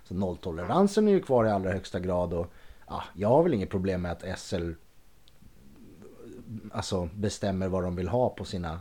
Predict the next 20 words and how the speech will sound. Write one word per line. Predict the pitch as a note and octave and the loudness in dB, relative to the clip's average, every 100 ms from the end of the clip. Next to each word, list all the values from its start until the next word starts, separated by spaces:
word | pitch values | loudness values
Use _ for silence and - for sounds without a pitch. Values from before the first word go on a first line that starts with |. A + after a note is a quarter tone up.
| G2+ | -10
väggar | F2+ E2+ G2 A2 | -8 -6 -2 -2
och | D#2+ | -4
sådär. | E2 A2+ C#2 | -8 -10 -10
Att | - | -10
de, | E2 | -10
att | D#2+ - | -10 -10
de | D#2+ | -10
blir | D#2+ D#2+ | -8 -6
sura | F#2 E2 F#2+ | -6 -4 -4
när | F2 | -4
de | D#2 D#2 | -6 -8
får | - E2 | -10 -8
grejer | D#2 E2+ D#2 | -6 -8 -8
som | D2+ D#2+ | -8 -8
de | E2+ | -6
inte | E2+ F2 | -6 -6
har | F#2 | -6
beställt | E2+ - G#2+ F2 - | -8 -4 -4 -4 -12
kanske. | F2+ - E2+ F2 G2+ | -10 -6 -6 -6 -2
Men, | A2+ G#2+ | 0 0